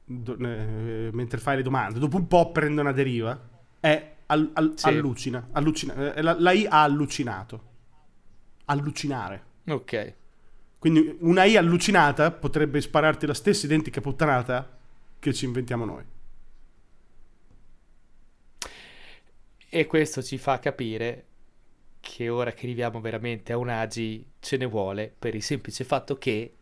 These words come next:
Speaker 2: noi le stiamo costruendo a nostra immagine e
Speaker 1: Eh, sì.
Speaker 2: somiglianza. E quindi non miglioreremo niente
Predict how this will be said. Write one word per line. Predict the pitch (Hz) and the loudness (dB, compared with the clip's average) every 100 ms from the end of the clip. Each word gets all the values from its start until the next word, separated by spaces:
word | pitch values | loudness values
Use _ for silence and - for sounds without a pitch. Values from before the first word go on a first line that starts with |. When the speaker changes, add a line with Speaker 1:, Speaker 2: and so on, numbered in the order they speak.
| - - | -20 -14
Speaker 2:
noi | 143 147 185 175 | -8 -2 -2 -2
le | 131 | -4
stiamo | - 131 135 | -6 -6 -6
costruendo | 156 139 147 160 160 | -8 -8 -2 -2 -2
a | 151 | -6
nostra | 147 - | -6 -4
immagine | 139 160 156 151 | -2 -2 -2 -4
e | |
Speaker 1:
Eh, | |
sì. | 123 | -4
Speaker 2:
somiglianza. | 131 127 156 151 110 - 104 - - - - _ - - - - - - - - - - - _ - - _ - - - - - | -4 -2 0 -2 -4 -10 -14 -16 -20 -20 -20 _ -20 -20 -20 -20 -20 -20 -20 -20 -20 -20 -20 _ -20 -20 _ -20 -18 -16 -14 -12
E | 117 | -6
quindi | 135 135 131 | -4 -2 -2
non | 127 | -4
miglioreremo | 127 127 127 127 147 | -4 -2 0 0 0
niente | 147 175 131 - - | -2 -2 -4 -8 -18